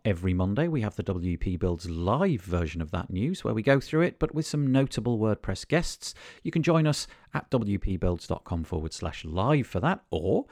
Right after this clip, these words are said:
W P builds dot com forward slash Facebook, which is our Facebook group, and we post it there as well, and you are welcome to join in with the comments. It's very nice when people do.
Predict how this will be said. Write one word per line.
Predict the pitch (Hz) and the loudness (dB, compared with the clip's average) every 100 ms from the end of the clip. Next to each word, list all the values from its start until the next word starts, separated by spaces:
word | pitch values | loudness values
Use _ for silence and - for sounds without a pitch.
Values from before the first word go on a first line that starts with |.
| - _ | -16 _
W | 120 117 131 | -2 0 0
P | - 131 | 0 0
builds | 147 151 - | 0 -2 -2
dot | - | -6
com | - 165 | -2 -2
forward | 160 165 160 | -2 -2 -2
slash | - 170 165 - | -2 -4 -4 -6
Facebook, | - 349 - - 71 - - _ | -4 -2 -2 -6 -8 -12 -20 _
which | - - | -8 -6
is | 113 | -4
our | 180 | -4
Facebook | - 214 - - - | -2 -2 -2 -6 -8
group, | - - - - | -6 -6 -6 -4
and | 92 117 175 - - _ - | -2 0 0 -4 -16 _ 0
we | 101 | 2
post | - 87 - 87 | 2 -2 -4 -10
it | - | -8
there | 82 78 | -6 -6
as | 82 | -6
well, | 80 76 - | -4 -6 -6
and | 101 | -4
you | 92 | -2
are | 87 | 0
welcome | 90 95 - 104 | 0 -2 -4 -4
to | - | -4
join | 104 120 127 | 0 2 2
in | 147 160 160 | 2 0 -2
with | 156 | -4
the | - | -2
comments. | 214 220 - - | 0 0 -2 -6
It's | - | -6
very | 95 104 | -2 0
nice | 107 110 - | 0 -2 -4
when | 110 | -2
people | - 107 - 98 | 0 0 -2 -4
do. | 80 | -6